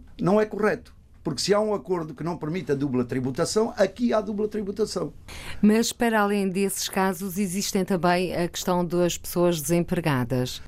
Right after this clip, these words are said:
Speaker 2: A receberem
Speaker 1: Diz.
Speaker 2: um subsídio de desemprego pela Confederação Helvética e tendo bens em Portugal, perdem esse
Speaker 1: O,
Speaker 2: apoio.
Speaker 1: o, não. Ah, o subsídio de desemprego é um direito. Todos aqueles que descontam durante um, uma, um, um, aquilo que eles chamam de lei cadre, de um período de dois anos descontam um ano, têm direito ao subsídio de desemprego. Esse ninguém o pode tirar.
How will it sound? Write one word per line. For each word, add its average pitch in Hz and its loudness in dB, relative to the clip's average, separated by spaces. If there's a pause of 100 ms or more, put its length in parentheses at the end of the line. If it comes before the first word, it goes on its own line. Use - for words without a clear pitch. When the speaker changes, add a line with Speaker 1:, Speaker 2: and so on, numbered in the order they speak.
Speaker 2:
A 165 -4
receberem 180 2
Speaker 1:
Diz. 180 0
Speaker 2:
um - 0
subsídio 185 -4
de 165 -6
desemprego 175 0
pela 151 0
Confederação 165 0
Helvética 175 2 (160)
e 190 0
tendo 208 4
bens 185 0
em 170 -6
Portugal, 185 -2 (260)
perdem 185 0
esse 175 -4
Speaker 1:
O, 143 0
Speaker 2:
apoio. 143 -2
Speaker 1:
o, - -12
não. 107 -8 (420)
Ah, 135 2
o 131 4
subsídio 151 -2
de 131 -4
desemprego 202 2
é 190 -2
um 180 -8
direito. 113 -6
Todos 143 -4
aqueles 147 -4
que - -16
descontam 190 0
durante 143 2
um, 143 -2
uma, 139 0
um, 139 0
um, 135 2
aquilo 131 0
que 120 2
eles 143 2
chamam 147 2
de 139 4
lei 143 4
cadre, 135 0
de 120 0
um 143 0
período 143 2
de 139 -4
dois 147 2
anos 143 2
descontam 147 0
um 175 0
ano, 175 -2
têm 156 0
direito 135 2
ao 120 -2
subsídio 120 -8
de 117 -8
desemprego. 123 -4
Esse 151 -6
ninguém 185 0
o 147 -8
pode 147 -4
tirar. 101 -6